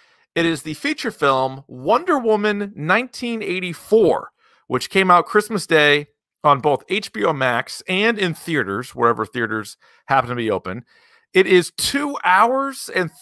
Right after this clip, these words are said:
thirty-one minutes long, which includes a brief mid-credit scene. We will start spoiler-free, as we always do, with our movie and T V reviews.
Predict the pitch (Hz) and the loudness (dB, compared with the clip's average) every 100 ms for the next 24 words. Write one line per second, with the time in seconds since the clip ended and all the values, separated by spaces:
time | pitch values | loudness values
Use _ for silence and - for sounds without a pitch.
0 | - 226 254 277 220 160 196 226 226 185 | 2 4 4 2 -4 -2 4 4 4 -2
1 | 165 190 185 - 147 147 147 117 98 113 | 0 0 0 -4 -4 2 4 4 2 -6
2 | - _ _ _ - 156 - 156 - 175 | -16 _ _ _ -2 0 0 -8 -6 -2
3 | 185 185 165 - 147 123 135 196 196 - | -2 -2 -6 -4 -4 -4 -6 -4 -6 -10
4 | 135 143 185 202 - - 175 185 - - | -10 -2 -2 -2 -10 0 2 2 -4 -8
5 | - 185 131 101 135 170 _ _ _ _ | -4 -4 -2 -4 -6 -10 _ _ _ _
6 | _ _ _ - _ _ _ _ _ _ | _ _ _ -20 _ _ _ _ _ _
7 | _ 131 226 240 - 285 254 - - 202 | _ 2 6 4 6 6 6 2 2 6
8 | 220 208 175 175 202 202 143 156 165 156 | 6 6 2 -2 0 0 2 2 4 2
9 | 135 151 170 117 123 143 147 135 135 147 | -2 -4 -2 -2 -2 -6 -6 -6 -8 -8
10 | 156 147 143 139 135 117 101 92 131 - | -10 -8 -8 -6 -6 -6 -8 -8 -10 -14
11 | - | -18